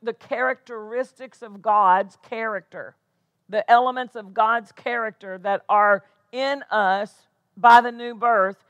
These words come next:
he said those are vital. Those are vital. And I remember when I wrote the book, Pressure No Problem, that he took me through each one of the fruit of the Spirit and showed me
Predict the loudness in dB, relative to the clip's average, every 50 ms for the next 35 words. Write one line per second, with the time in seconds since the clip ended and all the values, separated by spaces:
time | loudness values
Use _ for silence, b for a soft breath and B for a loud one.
0 | _ _ _ -10 -8 -8 -8 -8 -8 -10 -4 0 2 4 4 4 2 -2 -6 -4
1 | 0 2 4 4 4 2 0 -4 -8 -10 -16 _ _ _ _ _ _ _ _ _
2 | _ _ _ _ _ _ _ _ _ _ _ _ _ _ _ 0 0 2 2 0
3 | 2 4 6 8 8 6 6 2 -2 -4 -8 -14 _ _ _ _ _ _ _ _
4 | _ _ _ _ _ _ _ _ _ _ 0 0 0 0 -2 -2 2 2 4 4
5 | 2 0 -4 -6 -8 -6 -8 -10 -10 -10 -10 -10 -10 -10 -10 -12 -10 -6 -2 -2
6 | -2 0 0 -2 -2 -2 -6 -10 -10 -8 -8 -8 -8 _ -10 -8 -8 -8 -8 -10
7 | -14 -12 -10 -10 -10 -10 -6 -2 0 0 0 0 -2 -6 -8 -8 -8 -14 -12 -6
8 | -6 -6 -6 -6 -12 -16 -16 -10 -10 -10 -10 -10 -16 -20 -20 -16 -10 -10 -10 -10
9 | -10 _ -16 -16 -14 -14 -16 -18 _ _ -20 -18 -14 -10 -8 -8 -8 -8 -10 -14
10 | -18 -20 -20 -20 _ -12 -12 -12 -12 -14 -14 -14 -16 -16 _ _ -18 -14 -12 -12
11 | -10 -10 -12 -14 -16 -18 -16 -12 -8 -4 -4 -4 -4 -6 -12 -18 -18 -18 -20 -20
12 | -20 -20